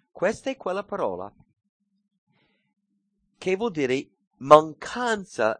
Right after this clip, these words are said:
di reverenza. Cioè è la parola reverenza con la lettera A in greco, che vuol dire non quello, come noi usiamo S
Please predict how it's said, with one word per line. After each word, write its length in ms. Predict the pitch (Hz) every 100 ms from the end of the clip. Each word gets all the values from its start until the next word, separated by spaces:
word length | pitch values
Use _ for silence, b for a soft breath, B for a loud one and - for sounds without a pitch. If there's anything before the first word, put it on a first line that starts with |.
| _
di 220 | 113 127
reverenza. 760 | 123 120 117 107 98 98 90 92 _ _ _ _ _ _ _ _ _ _ _ _ _
Cioè 200 | - -
è 340 | 151 202 202 -
la 140 | 123
parola 480 | - 151 220 156 - _ _
reverenza 720 | 113 143 160 147 135 - 160
con 320 | - 147 135 - -
la 140 | 113
lettera 420 | 120 123 117 113
A 240 | - 131 120
in 140 | 110
greco, 320 | 107 104 104
che 120 | 104 110
vuol 160 | 113
dire 160 | 107 107
non 540 | 110 135 139 113 104
quello, 500 | - 98 82 113 156 _ _ _ _
come 200 | - 120
noi 240 | 113 127 117
usiamo 320 | 110 101 -
S 400 | 117 117 - 98